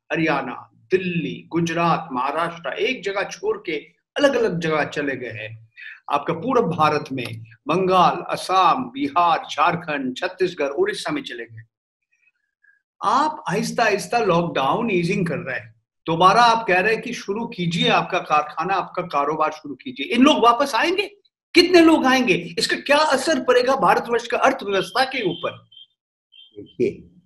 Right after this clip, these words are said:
Speaker 2: ये जो आइडिया जो है इनका कि हम लॉकडाउन को आस्ते-आस्ते रि-, रिलीज कर, छोड़ सकते हैं, ये बकवास है।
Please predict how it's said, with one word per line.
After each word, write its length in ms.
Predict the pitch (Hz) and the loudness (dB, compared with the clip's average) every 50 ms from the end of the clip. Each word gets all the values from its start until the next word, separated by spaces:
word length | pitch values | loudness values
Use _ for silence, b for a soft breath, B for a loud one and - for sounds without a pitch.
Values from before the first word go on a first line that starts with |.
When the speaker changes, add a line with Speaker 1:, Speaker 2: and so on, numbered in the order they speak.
| _ _ | _ _
Speaker 2:
ये 200 | 107 117 151 180 | 0 6 6 8
जो 280 | 180 170 196 180 - - | 8 8 6 6 6 2
आइडिया 420 | 110 131 135 135 143 165 202 185 | 4 4 4 4 6 8 10 10
जो 200 | 143 120 127 120 | 10 8 4 2
है 240 | 104 101 101 82 82 | 0 0 -2 -2 -2
इनका 440 | 78 - - - - - - _ _ _ _ _ _ _ _ _ _ _ _ _ _ | -4 -6 -10 -12 -12 -12 -14 _ _ _ _ _ _ _ _ _ _ _ _ _ _
कि 80 | - 185 | -2 0
हम 300 | - 151 175 175 175 - | 2 4 4 4 4 2
लॉकडाउन 800 | 123 117 123 127 139 151 147 - - - 160 165 180 180 175 | 0 2 4 4 4 4 2 -2 -2 4 6 6 6 6 6
को 200 | 175 185 175 - | 6 4 4 4
आस्ते-आस्ते 920 | - - 254 135 131 - - - 196 175 180 - 139 139 135 - - - 160 | 2 0 2 2 0 -2 -2 0 0 0 0 0 -2 -2 -2 -4 0 2 2
रि-, 300 | 131 135 127 123 123 - | 4 4 2 0 -2 -2
रिलीज 380 | 110 107 113 113 135 147 147 - | -2 -2 0 2 2 2 0 0
कर, 280 | - - - 98 87 | -6 -8 -8 -8 -8
छोड़ 280 | - - - 123 131 123 | -10 -4 -2 0 0 0
सकते 320 | - 95 87 - - 90 | -4 -8 -12 -12 -14 -16
हैं, 320 | 87 87 87 92 90 - _ _ _ _ _ _ _ - | -14 -10 -10 -10 -10 -12 _ _ _ _ _ _ _ -2
ये 60 | 139 | -2
बकवास 520 | - - - - - 95 90 90 - - - | -2 -2 -8 -6 -6 -6 -6 -6 -8 -12 -16
है। 160 | - - - | -18 -18 -18